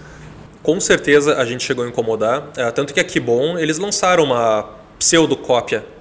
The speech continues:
da Los Paleteiros, né? Eles mudaram a marca Frutari pra um formato quadradinho, né? E dizendo que era mais fruta e tal, mas no formato quadradinho da Los Paleteiros ali. Então, com certeza incomodou. A gente chegou a ter algumas reuniões interessantes aí,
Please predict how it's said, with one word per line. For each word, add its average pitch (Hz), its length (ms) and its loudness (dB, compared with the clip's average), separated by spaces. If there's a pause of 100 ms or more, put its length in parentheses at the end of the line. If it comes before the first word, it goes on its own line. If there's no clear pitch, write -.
(120)
da 120 100 0
Los 110 140 0
Paleteiros, 110 520 -4
né? 104 140 -6 (340)
Eles 117 440 -2
mudaram 147 760 2
a 120 80 -2
marca 143 320 0
Frutari 151 680 0 (360)
pra 156 100 0
um 151 40 -2
formato 135 380 0
quadradinho, 143 680 0 (680)
né? 131 560 2
E 120 360 -6
dizendo 120 320 0
que 123 120 -2
era 104 440 2 (140)
mais 120 200 2
fruta 160 560 4
e 120 40 -2
tal, 123 260 4
mas 175 240 2
no 160 100 2
formato 123 340 -4
quadradinho 147 680 0 (100)
da 123 120 4
Los 135 180 0
Paleteiros 165 480 2
ali. 180 280 0 (280)
Então, 117 140 0
com 143 120 6
certeza 147 340 2
incomodou. 139 720 0
A 117 80 -6
gente 117 140 -10
chegou 123 200 4
a 120 40 4
ter 120 180 4
algumas 117 260 2
reuniões 117 400 2
interessantes 120 680 -2
aí, 117 220 -4